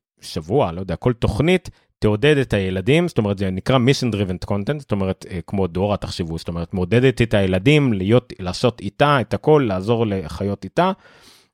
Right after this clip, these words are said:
אה, יש לה דמיון פורה והכל, ובעצם על ידי דמיון, על ידי משחק, משחקי דמיון, אה, יחד עם כל החברים שלה, בעצם הם יעבו כדי להגן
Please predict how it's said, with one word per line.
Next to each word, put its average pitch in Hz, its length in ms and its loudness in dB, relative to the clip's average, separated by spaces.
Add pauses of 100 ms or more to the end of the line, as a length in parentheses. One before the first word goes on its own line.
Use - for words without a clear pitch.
(140)
אה, 98 460 0
יש 101 320 -4
לה 101 80 -2
דמיון 95 400 -2
פורה 127 280 0
והכל, 160 400 4
ובעצם 101 640 -2 (200)
על 95 120 -8
ידי 107 440 4 (960)
דמיון, 101 480 2
על 98 100 0
ידי 98 160 0
משחק, 107 560 -2 (160)
משחקי 101 400 -2
דמיון, 135 440 0 (460)
אה, 95 560 0
יחד 101 340 0
עם 98 80 -2
כל 110 240 2
החברים 123 420 2
שלה, 131 340 2
בעצם 98 380 -4 (100)
הם 92 180 -6
יעבו 92 300 0
כדי 92 280 0 (340)
להגן 98 480 2